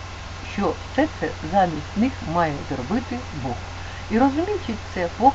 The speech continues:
попереджає: «Люди, подумайте, так ви не зможете врятуватися і будете знищені». Тут варто знову згадати історію про Ноя. Ісус Спаситель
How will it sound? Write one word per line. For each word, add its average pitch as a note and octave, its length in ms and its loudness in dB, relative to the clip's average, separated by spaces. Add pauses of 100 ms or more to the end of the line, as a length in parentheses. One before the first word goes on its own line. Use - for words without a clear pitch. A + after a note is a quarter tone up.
попереджає: G3 760 2
«Люди, G3 280 0 (340)
подумайте, E3 560 0 (440)
так A#3 200 8 (140)
ви A3+ 100 2
не A3 160 4
зможете G3+ 600 -2
врятуватися G3+ 760 -2 (100)
і - 20 -6
будете F3 960 -6 (160)
знищені». D#3+ 600 -2 (400)
Тут D4+ 160 0
варто G3+ 320 4 (100)
знову F3 240 -2
згадати D#3+ 500 2
історію D#3+ 440 -6 (100)
про E3+ 80 -6 (100)
Ноя. C3+ 200 -4 (280)
Ісус E3+ 380 -6 (140)
Спаситель A#3 480 -4